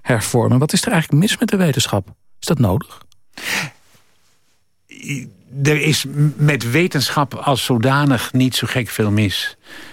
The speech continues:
Speaker 2: Ik bedoel, wetenschap, eh, eh, de-, daar, over wetenschap zelf kunnen we uitvoerig spreken.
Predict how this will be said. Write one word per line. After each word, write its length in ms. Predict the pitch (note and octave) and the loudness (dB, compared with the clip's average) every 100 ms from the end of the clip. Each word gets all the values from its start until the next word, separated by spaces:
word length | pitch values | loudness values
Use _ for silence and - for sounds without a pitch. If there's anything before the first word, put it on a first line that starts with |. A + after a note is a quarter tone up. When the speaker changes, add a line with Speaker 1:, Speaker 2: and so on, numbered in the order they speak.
| - | -14
Speaker 2:
Ik 60 | A#2+ | 0
bedoel, 240 | A2+ A2 | 2 4
wetenschap, 600 | G2 A#2+ G#2+ - A2+ - G2+ A2+ | 4 2 0 0 0 -2 -8 -2
eh, 300 | A#2 G2 A2 G2+ | 2 2 2 0
eh, 400 | A2 A#2 A2 G#2+ G#2 G#2 | 0 2 2 2 -2 -4
de-, 140 | G#2 G2 | -6 -8
daar, 260 | - A#2+ A2+ | -2 -2 0
over 180 | A2 A#2 | 2 2
wetenschap 360 | A#2+ A2 - G#2+ | 2 0 -2 0
zelf 280 | D#3 D3 A2 | 0 0 2
kunnen 200 | C3+ A#2+ | 0 2
we 60 | |
uitvoerig 440 | B2 - B2 A2 F#2 | 0 -2 0 0 -2
spreken. 500 | - B2 B2 A#2 | 0 0 0 -4